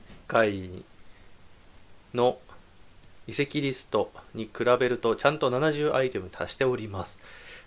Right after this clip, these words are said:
で、今現在何をしたかと言いますと、えー、チーム編成チャレンジの方のマーキーマッチアップ、こちらに、アーセナル対スパーズ、こちらが入っているので、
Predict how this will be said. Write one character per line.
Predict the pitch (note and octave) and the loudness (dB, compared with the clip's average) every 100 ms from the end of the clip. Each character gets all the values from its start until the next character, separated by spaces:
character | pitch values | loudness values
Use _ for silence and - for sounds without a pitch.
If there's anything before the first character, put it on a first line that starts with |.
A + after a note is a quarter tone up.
| - | 6
で、 | B2+ - | 6 6
今 | - C3+ | 0 2
現 | E3+ F3 E3+ | 2 2 2
在 | C3 G2+ | 2 4
何 | A#2 E3 | 2 2
を | A2+ G2 | 0 -2
し | |
た | - | -2
か | A2 G2+ | 0 0
と | F2 | -2
言 | F#2 A#2 | -6 -6
い | |
ま | G#2+ G#2 | -2 -4
す | - - | -4 -10
と、 | - F#2 - - - - - - - - - - - - - - - - - - - - - - - - - - - - - - - - - - - - - - - - - - - - - - | -6 -6 -6 -14 -20 -20 -20 -20 -20 -20 -20 -20 -20 -20 -20 -20 -20 -20 -20 -20 -20 -20 -20 -20 -20 -20 -20 -20 -20 -20 -20 -20 -20 -20 -20 -20 -20 -20 -20 -20 -20 -20 -20 -20 -20 -20 -14 -10
え | F2+ | -8
ー、 | |
チ | - F#3+ | -2 0
ー | |
ム | A3+ | 2
編 | F#3+ G#3 | 4 4
成 | G3+ G3 | 4 2
チ | F#3+ | 4
ャ | F#3+ | 2
レ | D#3+ | 2
ン | A2+ | 0
ジ | A2 | -4
の | G2 | -2
方 | G2+ | -4
の | F#2+ F#2+ | -2 0
マ | A2 G#3 | 2 2
ー | |
キ | - A3+ | 2 -2
ー | |
マ | G#3 | 2
ッ | G3 - | 0 2
チ | F3 | 2
ア | |
ッ | D#3 | 4
プ、 | - G#2 - | 0 -6 -6
こ | - | -12
ち | - G3 | -4 2
ら | F#3+ F3+ | 2 4
に、 | F#3+ F#3+ - - - - - - | 0 -4 -12 -20 -20 -20 -20 4
ア | D#3+ A3+ | 8 8
ー | |
セ | E3+ | 8
ナ | D3+ | 8
ル | |
対 | C3 G#2 | 8 6
ス | - | 6
パ | C3+ G#2+ | 6 6
ー | |
ズ、 | G2 - - - - | -2 -14 -18 -20 -20
こ | - | -4
ち | F3 | 2
ら | G#3 | 4
が | G#3 | 4
入 | G#3 | 0
っ | |
て | G#3 - | 0 0
い | |
る | A#2+ | 0
の | G2 | 0
で、 | G#2 A2 | 4 4